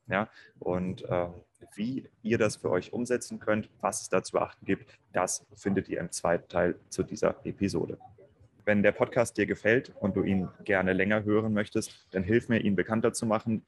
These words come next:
indem du diese Episode oder eine andere, die dir gefallen hat,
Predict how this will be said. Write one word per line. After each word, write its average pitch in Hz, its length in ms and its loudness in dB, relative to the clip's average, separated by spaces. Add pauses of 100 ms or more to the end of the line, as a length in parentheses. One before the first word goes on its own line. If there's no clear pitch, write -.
(140)
indem 95 400 2
du 92 160 2
diese 110 320 0
Episode 95 600 2 (200)
oder - 260 -2
eine 87 160 0
andere, 104 260 0
die 98 80 -6
dir 90 120 -2
gefallen 98 420 0
hat, 101 160 0